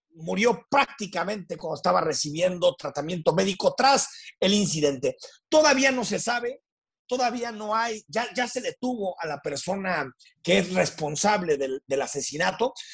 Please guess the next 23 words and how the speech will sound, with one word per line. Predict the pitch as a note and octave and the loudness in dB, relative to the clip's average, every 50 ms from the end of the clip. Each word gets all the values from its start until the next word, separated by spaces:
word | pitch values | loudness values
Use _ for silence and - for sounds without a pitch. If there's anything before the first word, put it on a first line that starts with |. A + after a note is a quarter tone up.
| - _ | -12 _
pero | - G3+ E3+ F3 | 2 4 4 4
todavía | D#3+ C4+ C#4+ C#4 C#4 | 4 4 4 4 4
no | C#4 B3+ | 2 0
se | F#3+ G#3 | -2 0
sabe | F#3+ A#3+ C4+ A#3+ | 0 2 2 2
cuál | - B3 B3 A3+ | 2 2 -2 -2
es | - G3 | -2 -6
el | E3+ D#3 | -6 -6
motivo. | D#3+ D#3 - - C4 A#3+ D#3 A2+ A2 - _ - - _ _ _ _ | -8 -8 -2 0 0 0 0 -2 -6 -8 _ -20 -20 _ _ _ _
Japón | - F3 E3+ - F#3+ A#3 A#3 | -2 -2 0 4 2 2 2
es | G#3 D#3 | 2 0
uno | G#3+ A3 G#3+ | 0 0 2
de | F#3+ | 0
los | F3+ - | 0 0
países | - G3 G#3 G3 G#3+ G3+ D#3+ | 0 0 0 0 -2 -4 -4
más | F3+ G#3 C4 C4 - - | -2 -2 -2 -2 -2 -6
pacíficos | - E3 - A3 G3+ - E3+ - D3+ C#3+ C#3 | -8 -8 -8 -8 -10 -10 -12 -10 -10 -8 -6
del | C#3+ D3 | -6 -4
mundo, | D#3+ G3+ B3 B3 B3 B3+ B3+ B3+ C4 C4+ - - - _ _ - | -2 -2 0 0 4 6 6 6 6 2 -8 -20 -20 _ _ -2
con | - G3+ G3+ G3+ A3 | 2 4 4 4 4
muy | B3 C4+ D4+ E4 D#4 C#4 F#3 - | 0 0 0 0 0 -2 -4 -2
poca | - A#3+ A3 - - - A3 G3 F#3+ F3+ - _ - | 0 -2 -2 0 0 0 2 2 2 -2 -6 _ -16
violencia | D3+ C#3+ D#3+ D#3+ E3+ F3+ F#3 G#3+ A3 A3+ A3 F#3 D3+ - - G#3+ F#3+ F#3+ E3+ D#3 C#3+ | -12 -6 0 2 4 4 4 2 0 0 0 -4 -4 -6 -6 -6 -4 -4 -4 -6 -6